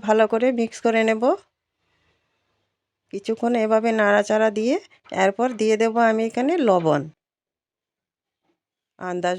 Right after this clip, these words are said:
মতো লবণ দিয়ে দেব। এবার বড়ইয়ের সাথে ভালো করে লবণগুলো মিশিয়ে নেব, তাহলে বড়ইগুলো তাড়াতাড়ি সেদ্ধ হবে আর একদম নরম হয়ে যাবে। আর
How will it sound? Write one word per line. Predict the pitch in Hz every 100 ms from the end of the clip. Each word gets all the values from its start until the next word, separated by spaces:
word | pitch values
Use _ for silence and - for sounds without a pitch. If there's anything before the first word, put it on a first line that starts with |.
| 190
মতো | 208 370 349
লবণ | 190 165 160 147
দিয়ে | 139
দেব। | 131 147 156 - _ _ _ _ _ _ _ _ _ _ _ _ _ _ _ _ _ _ _ _ _ _ _ _ _ _ _ _ _ _ _ _ _ _ _ _
এবার | 202 214 240 208
বড়ইয়ের | 214 247 247
সাথে | - 262 254
ভালো | 202 208 220
করে | 247 294
লবণগুলো | 202 202 220 220 254
মিশিয়ে | 254 202 - 185 170
নেব, | 156 156 147 _ _ _ _ _
তাহলে | 202 214 247 208
বড়ইগুলো | 196 202 202 220 226
তাড়াতাড়ি | 202 196 226
সেদ্ধ | 233 208 190 208 214
হবে | 220 302 220
আর | 180
একদম | 175 165 190 180
নরম | 170 156 156
হয়ে | 151 147
যাবে। | 151 151 156 156 _ _ _ _ _ _ _ _ _ _ _ _ _ _ _ _
আর | 208